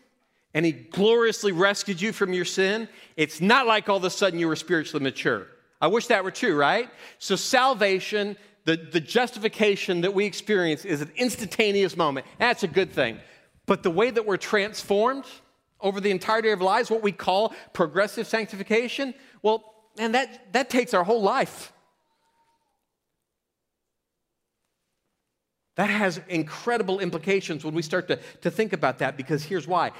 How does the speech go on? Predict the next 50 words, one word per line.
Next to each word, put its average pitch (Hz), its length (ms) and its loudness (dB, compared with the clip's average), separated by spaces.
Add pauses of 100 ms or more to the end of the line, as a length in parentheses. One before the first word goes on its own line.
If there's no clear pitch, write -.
(140)
You 156 140 -2
can't 185 320 -2
use 190 440 -4
your 180 160 0
perceived 190 580 -6
immaturity 190 680 -6
as 143 160 -6
an 147 60 -10
excuse 131 420 -8
not 127 160 -8
to 131 60 -10
make 120 180 -8
disciples. 107 500 -10 (300)
"I 143 60 -14
mean, 135 100 -8
I 120 60 -6
just 120 160 -16
came 113 160 -8
to 107 60 -12
faith. 147 200 -8
I 95 60 -16
can't 95 200 -20
make 95 120 -20
disciples. - 580 -20 (260)
I 147 160 2
don't 160 140 0
know 170 80 0
much 175 200 -2
about 165 180 0
the 160 40 -6
Bible. 185 300 0
I, 98 180 -6
I 113 120 -8
can't, 110 260 -10 (200)
I 113 60 -8
can't 117 220 -12
make 123 120 -12
disciples. 143 560 -8 (600)
I 160 100 6
don't, 208 120 -4 (320)
I 151 100 2
don't, 180 120 -6 (200)
I 151 80 2
don't 202 100 2
know 202 80 4
what 196 140 0
to 175 60 -14
say. 208 320 0
I, 127 80 2
I, 123 280 -8